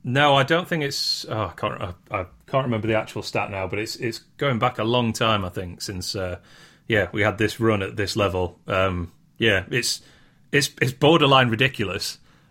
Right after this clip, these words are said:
I mean, I thought definitely this was the game where it would end, possibly even eleven v eleven, to be honest. But yeah, once, uh, once Madine went off,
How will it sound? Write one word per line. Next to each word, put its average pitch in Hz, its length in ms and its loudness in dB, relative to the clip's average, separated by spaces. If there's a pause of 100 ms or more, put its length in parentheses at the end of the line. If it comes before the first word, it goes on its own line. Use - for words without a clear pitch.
I - 40 -4
mean, 120 160 4
I 123 80 6
thought 135 260 4
definitely 110 400 2
this 101 220 -2
was 95 140 -4
the 98 100 -2
game 98 240 2
where 92 140 2
it 95 80 -2
would 98 120 -2
end, 92 320 0 (400)
possibly 107 400 2
even 101 160 0
eleven 98 340 0
v 87 100 -6
eleven, 90 300 -2
to - 140 -12
be 98 80 0
honest. 87 280 -2
But 101 200 -4 (560)
yeah, 123 160 6
once, 135 400 2
uh, 131 580 4
once 139 260 2
Madine 135 400 2
went 120 160 4
off, 117 420 2